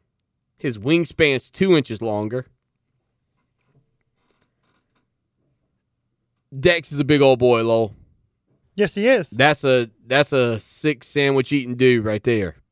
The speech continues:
Speaker 1: I do wonder, we've asked some guys in the past about their eating habits. Would you like to go to, like, Cracker Barrel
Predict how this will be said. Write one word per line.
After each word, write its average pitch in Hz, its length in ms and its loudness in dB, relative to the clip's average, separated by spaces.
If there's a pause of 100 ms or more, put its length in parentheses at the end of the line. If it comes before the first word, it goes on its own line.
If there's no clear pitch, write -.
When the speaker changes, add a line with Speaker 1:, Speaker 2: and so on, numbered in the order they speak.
(960)
Speaker 1:
I 185 120 2
do 247 180 2
wonder, 139 400 0
we've 135 160 -2
asked 160 220 2
some 139 120 -8
guys 131 280 -2
in 127 40 -8
the 117 60 -10
past 127 300 -6
about 117 240 -2
their 107 260 -2 (540)
eating 139 280 0
habits. 117 440 -6 (1700)
Would 165 140 -2
you 214 80 2
like 254 180 2
to 247 140 -2
go 160 280 2
to, 180 60 2
like, 151 220 0
Cracker 139 400 -4
Barrel 135 420 2